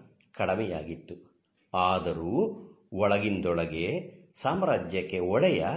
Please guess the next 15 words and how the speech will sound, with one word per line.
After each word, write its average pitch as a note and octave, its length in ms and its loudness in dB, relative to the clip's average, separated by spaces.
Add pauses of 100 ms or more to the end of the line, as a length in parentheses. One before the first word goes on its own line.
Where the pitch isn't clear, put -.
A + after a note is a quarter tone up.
(360)
ತನ್ನ F#2+ 260 2
ಮಗನೇ C3+ 760 2 (240)
ಆಗಬೇಕು B2 1000 2 (200)
ಎಂಬ G#2 300 2
ಸದಾ F#2 320 -2 (1900)
ಅದಮ್ಯ F#3 440 6
ಬಯಕೆಯನ್ನು C3 600 4
ಹೊಂದಿದ್ದ G2 520 -2 (680)
ಗಾಂಧಾರಿಗೆ A2 1200 2 (1300)
ತಾನು G3+ 340 6
ಗರ್ಭಧಾರಣೆ F3 720 6
ಮಾಡಿದ್ದು, G#2 800 0 (240)
ನೂರು A#3+ 320 8
ಮಕ್ಕಳನ್ನು F#3+ 440 4
ಹೆರುವಂತಹದ್ದು D3+ 960 2